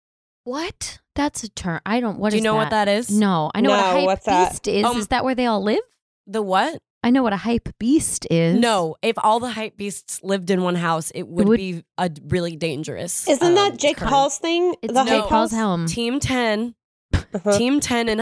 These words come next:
Speaker 2: the hype house are different.
Speaker 1: Okay.
Speaker 3: Okay,
Speaker 2: Don't get
Speaker 3: sorry, I
Speaker 2: it
Speaker 3: didn't
Speaker 2: twisted.
Speaker 3: know.
Speaker 2: Don't get it
Speaker 1: So,
Speaker 2: twisted.
Speaker 1: I have too many
Speaker 3: I
Speaker 1: things in
Speaker 3: didn't
Speaker 1: my
Speaker 3: know.
Speaker 1: mind.
Speaker 2: Okay, can I
Speaker 1: Oh.
Speaker 2: explain this?
Speaker 1: Yes.
Speaker 3: Yeah.
Speaker 1: Please.
Speaker 2: Team ten was Jake Paul's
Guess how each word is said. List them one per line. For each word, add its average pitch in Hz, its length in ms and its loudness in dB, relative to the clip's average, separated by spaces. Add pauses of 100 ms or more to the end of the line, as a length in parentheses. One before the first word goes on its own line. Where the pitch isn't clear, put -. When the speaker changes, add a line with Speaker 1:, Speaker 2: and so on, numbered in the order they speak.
Speaker 2:
the 202 100 2
hype 196 240 -2
house 185 260 -2
are 165 100 -6
different. 165 580 -6
Speaker 1:
Okay. 262 500 0
Speaker 3:
Okay, 220 180 4
Speaker 2:
Don't 214 220 2
get 233 120 2
Speaker 3:
sorry, 320 220 4
I - 20 2
Speaker 2:
it 226 60 2
Speaker 3:
didn't 240 200 -2
Speaker 2:
twisted. - 40 -4
Speaker 3:
know. 254 180 -2
Speaker 2:
Don't 196 240 -4
get 190 140 -2
it 190 120 -10
Speaker 1:
So, 233 80 -4
Speaker 2:
twisted. 208 460 -2
Speaker 1:
I 226 40 0
have 254 180 -6
too 294 180 -8
many 294 140 -4
Speaker 3:
I 226 80 4
Speaker 1:
things 240 140 2
in 311 40 0
Speaker 3:
didn't 381 120 4
Speaker 1:
my 349 80 4
Speaker 3:
know. 403 220 2 (100)
Speaker 1:
mind. - 200 -20
Speaker 2:
Okay, 220 360 0 (100)
can 202 140 -4
I 196 80 2
Speaker 1:
Oh. 202 40 -2
Speaker 2:
explain 175 380 -2
this? 220 400 -4 (240)
Speaker 1:
Yes. 165 180 -2
Speaker 3:
Yeah. 185 220 2 (120)
Speaker 1:
Please. 170 380 -4 (100)
Speaker 2:
Team 226 220 -2
ten 156 440 -4 (240)
was 170 200 0
Jake 175 240 -6
Paul's 175 420 -4